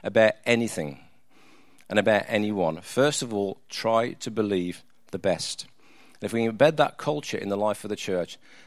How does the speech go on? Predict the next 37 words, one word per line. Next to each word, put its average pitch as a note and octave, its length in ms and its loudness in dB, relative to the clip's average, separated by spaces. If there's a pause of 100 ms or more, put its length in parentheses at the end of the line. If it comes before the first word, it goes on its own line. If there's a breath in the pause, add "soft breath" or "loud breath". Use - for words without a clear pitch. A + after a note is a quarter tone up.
that's - 220 -4
a G#2+ 60 -2
wonderful B2+ 400 -2
culture A2+ 340 -2
that G#2 60 -8
will G2+ 80 -12
grow G2+ 220 2
honour G#2+ 460 0
in G2+ 200 -2
us G2+ 120 -6
moving G2 320 -2
forward. F2 460 -10 (800 loud breath)
Secondly, B2 600 2 (380 soft breath)
if - 140 -4
you C3+ 60 2
feel G3 260 0
like E3+ 160 4
you D#3 80 -2
haven't D#3 240 0
been D3+ 120 -4
communicated C#3 640 -2
with, G2 140 -2
there's A2 80 -6
some C3 220 -4 (260)
possible D3 340 0
reasons B2+ 380 0
why. G2 320 -4 (600 soft breath)
The - 80 -6
first G3 340 6
one, A#2 240 6 (320 soft breath)
we A2+ 80 2
might C#3 420 4
simply C#3 320 0
not B2+ 120 4
have C3+ 100 -6
told G#2+ 320 0
you, D2+ 120 -6